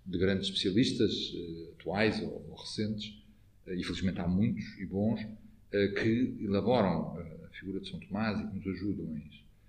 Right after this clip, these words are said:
Agora as coisas estão muito melhor do que estavam em noventa e quatro, quando eu comecei. De facto, quando eu comecei a coisa era muito difícil, agora com a internet está tudo disponível, encontramos os vários livros, eh, dele e sobre ele, tudo na, na net, sem grandes dificuldades.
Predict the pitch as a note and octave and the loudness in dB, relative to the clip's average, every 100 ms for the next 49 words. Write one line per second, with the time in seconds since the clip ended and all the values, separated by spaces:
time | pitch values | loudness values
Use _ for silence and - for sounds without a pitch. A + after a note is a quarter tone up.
0 | - - - - - - G#2 G#2+ G#2+ G#2 | -20 -20 -20 -20 -8 4 6 6 6 6
1 | G#2 G#2+ G#2+ G#2 G2 G2 F#2+ - F#2+ E2+ | 6 6 6 6 6 6 2 -2 -2 0
2 | E2 D#2 E2 E2+ F2 D2+ - D#2+ D#2 D#2+ | -2 -2 -4 -4 -4 -6 -10 -8 -8 -8
3 | - - - D#2+ - D#2+ D2+ - E2+ E2+ | -10 -10 -14 -18 -16 -16 -16 -14 -10 -8
4 | E2 E2 E2+ E2 D#2+ - - - F2 E2+ | -10 -10 -8 -8 -8 -12 -10 -6 -2 -2
5 | E2+ E2+ E2 D#2 F2 - - - - - | -4 -6 -8 -8 -8 -8 -12 -12 -16 -14
6 | F2+ F#2+ F#2 E2+ - - - - - - | -6 -4 -2 -6 -10 -20 -20 -20 -14 -8
7 | - D#2+ D2 - - E2 D#2+ - F2 E2+ | -4 -4 -4 -10 -6 -6 -6 -4 -4 -4
8 | - - D#2+ D#2 - - - F2+ F#2+ F2+ | -10 -10 -10 -10 -12 -16 -2 4 6 4
9 | F2+ G2+ - F#2+ E2+ F#2+ F2+ D#2 - - | 0 -4 0 2 4 4 4 0 -4 -14
10 | - - - - - G2 E2 E2 D#2 E2 | -20 -20 -20 -20 -8 -6 -4 -4 -6 -10
11 | D#2+ E2 F2+ F2 - - - E2+ E2+ E2+ | -10 -6 -6 -6 -12 -18 -12 -8 -6 -8
12 | - - A2 A2 G#2 - | -10 -12 -4 0 0 -2